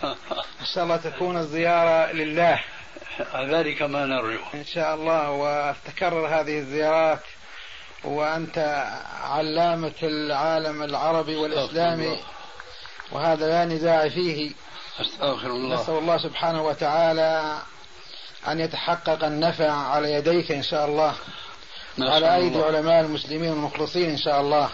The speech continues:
Speaker 1: الله يبارك فيكم.
Speaker 2: وودنا إن شاء الله أن يكون هذا العلم إن شاء الله ينتشر،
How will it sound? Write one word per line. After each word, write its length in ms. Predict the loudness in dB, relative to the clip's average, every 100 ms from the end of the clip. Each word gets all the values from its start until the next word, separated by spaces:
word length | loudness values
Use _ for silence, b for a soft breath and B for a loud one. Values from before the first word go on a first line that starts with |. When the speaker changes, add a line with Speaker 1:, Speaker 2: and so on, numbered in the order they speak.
| -6 -4
Speaker 1:
الله 240 | -2 -2
يبارك 380 | 0 0 0 -2
فيكم. 360 | -4 -4 0 0
Speaker 2:
وودنا 440 | 2 0 2 0
إن 60 | 2
شاء 200 | 4 6
الله 200 | 6 4
أن 60 |
يكون 320 | 0 0 0
هذا 340 | 2 2 4 2
العلم 380 | 2 2 2 0
إن 80 |
شاء 240 | -2 0 2
الله 140 | 4
ينتشر، 640 | 4 2 0 2 2 2